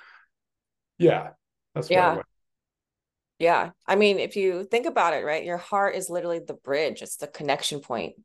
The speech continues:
Speaker 2: between the lower and the upper. And the lower and upper can exist, but without the middle, you're just, like, a floating head or just, like, a chopped off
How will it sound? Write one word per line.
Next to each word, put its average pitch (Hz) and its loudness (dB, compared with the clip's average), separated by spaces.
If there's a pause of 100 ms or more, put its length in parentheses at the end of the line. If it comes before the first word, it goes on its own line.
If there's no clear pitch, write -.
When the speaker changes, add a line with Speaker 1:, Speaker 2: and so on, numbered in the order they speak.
(140)
Speaker 2:
between 131 -8 (720)
the 147 2
lower 127 4 (160)
and 139 -2
the - -4
upper. 107 -2 (480)
And 139 0 (360)
the - -4 (160)
lower 202 6
and 190 4
upper 175 4
can 165 -6
exist, 147 4
but - -2
without 170 2
the 156 -4
middle, 156 2
you're 143 -2
just, 147 -6
like, 151 -10
a 139 -10
floating 190 2
head 165 4
or 139 0
just, 147 0
like, 147 -2
a 123 -4
chopped 160 -2
off 143 -4